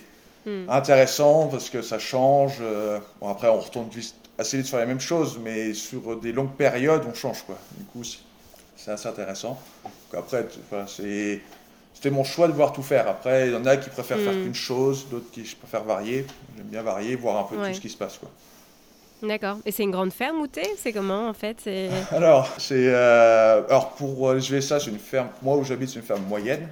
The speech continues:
Speaker 2: Pour nous, en France, c'est
Speaker 1: Mhm.
Speaker 2: gigantesque. Donc c'est,
Speaker 1: Oui,
Speaker 2: on,
Speaker 1: c'est ça, c'est
Speaker 2: voilà.
Speaker 1: ça. <laughs>
Speaker 2: C'est...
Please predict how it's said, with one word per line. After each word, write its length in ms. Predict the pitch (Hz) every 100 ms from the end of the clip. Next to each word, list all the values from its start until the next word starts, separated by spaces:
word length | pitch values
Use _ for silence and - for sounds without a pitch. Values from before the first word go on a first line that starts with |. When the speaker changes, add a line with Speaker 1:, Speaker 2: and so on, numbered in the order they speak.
| - - -
Speaker 2:
Pour 140 | 117 127
nous, 100 | 135
en 60 | 127
France, 300 | - 123 104
c'est 60 |
Speaker 1:
Mhm. 60 | 95
Speaker 2:
gigantesque. 680 | 92 95 131 - - - - - -
Donc 220 | 104 110
c'est, 400 | - - 127 123
Speaker 1:
Oui, 100 | 123 117
Speaker 2:
on, 40 | -
Speaker 1:
c'est 80 | 196
ça, 200 | - 208 190 196
c'est 60 |
Speaker 2:
voilà. 260 | 208 233 190
Speaker 1:
ça. 60 | 220 - 190 -
<laughs> 340 | 262 - -
Speaker 2:
C'est... 1000 | - - 131 120 117 113 110 104 98 95